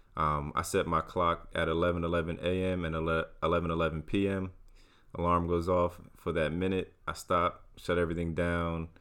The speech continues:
meditate for a minute, remind myself of my goals, my intentions for the day.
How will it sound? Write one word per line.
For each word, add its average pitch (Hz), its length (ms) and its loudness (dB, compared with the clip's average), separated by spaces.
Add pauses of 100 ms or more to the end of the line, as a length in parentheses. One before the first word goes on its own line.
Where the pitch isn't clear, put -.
(300)
meditate 90 500 0
for 87 220 0
a 87 60 2
minute, 87 340 0
remind 85 320 0
myself 85 380 0
of 82 80 -8
my 78 200 -2
goals, 90 760 0
my 80 180 -2
intentions 87 440 -6
for 82 160 -4
the 78 100 -6
day. 98 440 4